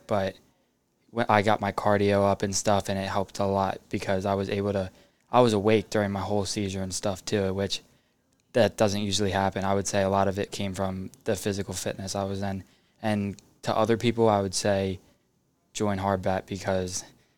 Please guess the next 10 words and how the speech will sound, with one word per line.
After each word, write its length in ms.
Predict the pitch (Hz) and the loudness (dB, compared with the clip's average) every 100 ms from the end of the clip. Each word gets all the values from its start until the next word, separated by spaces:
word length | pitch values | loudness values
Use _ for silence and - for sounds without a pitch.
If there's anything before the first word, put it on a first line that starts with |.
| _ | _
you'll 240 | 110 101 95 | -2 0 2
get, 280 | 101 101 104 - 117 _ | 0 0 -2 -6 -8 _
<laughs> 100 | - | 0
you'll 160 | 107 | 2
get 200 | 101 98 | 4 0
stronger, 640 | - - 104 104 104 104 101 | -2 0 2 2 2 2 0
faster, 680 | 107 101 95 - 104 98 - _ _ _ - | 2 2 0 -2 -2 -4 -8 _ _ _ -4
quicker, 520 | 104 - 104 101 101 - | -4 0 0 -2 -6 -6
and 380 | 98 95 92 92 _ _ _ _ _ _ - | -2 -2 -4 -10 _ _ _ _ _ _ 4
always 460 | 117 117 113 104 | 6 8 6 4